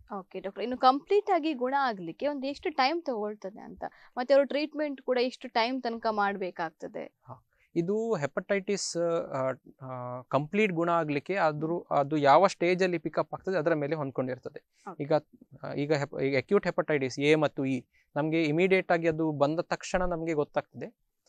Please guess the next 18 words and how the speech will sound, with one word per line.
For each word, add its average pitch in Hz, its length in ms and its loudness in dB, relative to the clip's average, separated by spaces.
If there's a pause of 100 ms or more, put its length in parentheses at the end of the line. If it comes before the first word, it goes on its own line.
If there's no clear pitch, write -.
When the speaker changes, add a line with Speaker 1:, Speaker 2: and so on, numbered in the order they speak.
(220)
Speaker 2:
ಆ 151 140 8
ಸಮಯದಲ್ಲಿ 196 540 2
ನಾವು 180 200 0
ಅದನ್ನು 175 280 -2
ಸೂಕ್ಷ್ಮ, 175 460 -6
ಅದು 160 500 2
ಸೂಕ್ತವಾಗಿ 165 560 4
ಅದನ್ನು 156 300 2
ನೋಡಿ 151 400 0 (400)
ಅದಕ್ಕೆ 151 340 0
ತಕ್ಕಂತಹ 147 520 0
ಒಂದು 147 200 0
ಸಪೋರ್ಟಿವ್ 151 460 -2
ಮೆಡಿಸಿನ್ 139 380 -4
ಕೊಟ್ಟು, 214 440 -6 (480)
ಆ, 175 260 -2
ಅದು 190 300 2
ಸಾಧಾರಣ 175 420 0